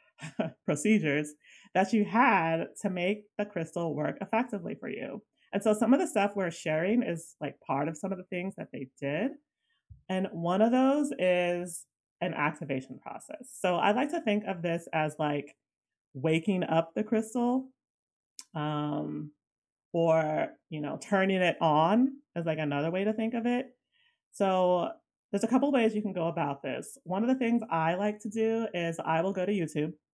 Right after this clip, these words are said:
and I will find, like, a Tibetan, um, bell or, like, the Tibetan singing bowls,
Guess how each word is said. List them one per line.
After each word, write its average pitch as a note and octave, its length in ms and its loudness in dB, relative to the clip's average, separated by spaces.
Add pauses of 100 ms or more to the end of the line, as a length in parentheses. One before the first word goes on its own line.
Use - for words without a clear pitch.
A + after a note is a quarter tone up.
(600)
and F3 320 -6
I E3 220 2
will A3 180 0
find, F3 440 -8
like, D3+ 460 -6
a E3 60 -10
Tibetan, D#3+ 840 -4 (440)
um, F3 760 -8 (640)
bell F#3 320 4
or, F3+ 200 0
like, D3+ 200 -2
the D3+ 80 -6
Tibetan D#3+ 440 -2
singing F#3 400 0
bowls, G#3+ 600 0